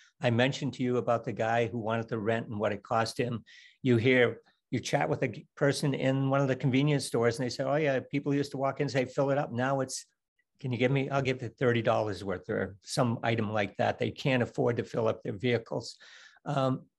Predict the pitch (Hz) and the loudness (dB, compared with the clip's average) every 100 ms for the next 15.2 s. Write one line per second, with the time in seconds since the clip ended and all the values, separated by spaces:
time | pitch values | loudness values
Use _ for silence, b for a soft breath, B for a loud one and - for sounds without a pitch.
0 | _ _ _ _ _ _ 143 151 175 135 | _ _ _ _ _ _ 4 6 6 4
1 | 143 147 - 143 110 117 98 107 110 107 | 2 0 -2 -2 2 0 2 2 4 2
2 | 104 104 101 - 110 104 107 110 104 98 | 0 0 -2 -4 -4 -4 -6 -4 -2 -2
3 | 98 98 b b - 117 117 117 120 - | -4 -8 b b -8 -4 -4 -4 -6 -4
4 | 131 - 131 123 110 - - 135 135 151 | -6 -2 2 4 2 0 0 2 4 4
5 | 165 165 165 143 147 - 139 135 139 135 | 4 4 0 -2 -4 -8 -6 -2 0 0
6 | 117 - 117 135 120 117 113 113 113 104 | 0 -2 -2 0 0 0 0 0 0 -2
7 | 98 117 113 123 120 135 123 - - 123 | -2 0 2 0 0 0 -2 -2 0 0
8 | 113 - 117 113 117 113 B B B - | 0 0 2 4 4 0 B B B -6
9 | 127 113 131 - 113 - 147 131 127 123 | -4 -2 -4 -2 -4 0 2 4 6 4
10 | 131 120 120 - 117 120 - _ B B | 2 -4 -6 -2 -2 -2 -4 _ B B
11 | _ 143 120 113 98 - - 131 127 113 | _ -6 -4 -4 -8 -8 0 2 4 4
12 | 101 113 131 127 135 120 - 127 113 104 | 4 6 4 4 2 2 2 2 2 4
13 | 117 123 120 117 - 127 - 117 117 131 | 2 4 0 -2 -8 -10 -2 0 0 0
14 | 120 120 113 104 123 110 110 117 117 117 | 0 0 0 0 -2 -2 0 2 2 0
15 | 117 | -2